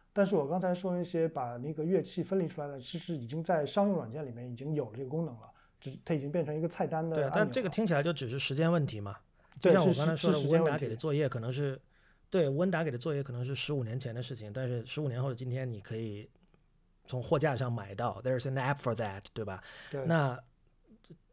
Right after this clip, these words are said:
Speaker 2: Adobe 那种东西什么时候会真的能够被用到呢？就是从过去一段时间的科技史的发展来看，当然现在啊，现在各国政府都开始做各种像，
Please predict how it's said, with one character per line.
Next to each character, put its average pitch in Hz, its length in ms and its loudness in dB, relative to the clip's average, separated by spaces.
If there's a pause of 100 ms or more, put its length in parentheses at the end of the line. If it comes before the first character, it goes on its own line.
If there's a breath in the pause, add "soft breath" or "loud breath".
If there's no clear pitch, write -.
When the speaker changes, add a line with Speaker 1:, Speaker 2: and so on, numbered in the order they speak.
(160)
Speaker 2:
Adobe 180 320 6
那 139 60 2
种 147 100 2
东 127 160 -2
西 127 80 -2
什 120 120 -4
么 127 80 -2
时 143 80 -4
候 123 100 -2
会 120 220 -4
真 127 160 0
的 123 80 0
能 107 140 -4
够 127 120 0
被 120 120 0
用 131 200 -2
到 98 160 -4
呢？ 101 120 -8
就 147 140 -4
是 147 80 -4 (460 loud breath)
从 185 380 0
过 220 200 2
去 147 440 0
一 127 80 -6
段 151 180 0
时 120 100 -4
间 143 160 -2
的 143 80 0
科 165 180 -2
技 156 120 -2
史 120 160 -6
的 110 60 -6
发 143 140 -4
展 135 120 -2
来 107 120 -6
看， 120 300 -4 (580 soft breath)
当 208 100 2
然 233 80 2
现 254 180 0
在 208 120 4
啊， 110 140 0
现 202 120 -4
在 180 120 2
各 170 120 0
国 135 140 0
政 139 160 0
府 120 100 -8
都 120 120 -2
开 127 120 -2
始 107 120 -6
做 117 180 -2
各 117 100 -2
种 104 200 -4
像， 101 280 -10